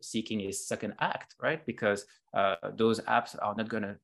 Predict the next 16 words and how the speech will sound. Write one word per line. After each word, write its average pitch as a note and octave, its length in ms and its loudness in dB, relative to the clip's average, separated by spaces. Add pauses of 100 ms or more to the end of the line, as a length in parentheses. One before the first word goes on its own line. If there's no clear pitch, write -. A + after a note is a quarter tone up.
(240)
remain G#2 300 -2
popular G#2+ 380 -2
forever, C#3 640 2 (220)
and G#2 280 2
they G2+ 140 2
need A2 180 0
to A#2 140 -2
invest G#2 340 0
in G#2 80 -2
the F#2 60 -6
future. D3+ 420 -4
So F#2+ 220 -4
that - 220 -10
makes G#2+ 160 -8
perfect - 380 -8
sense. C#3 360 -2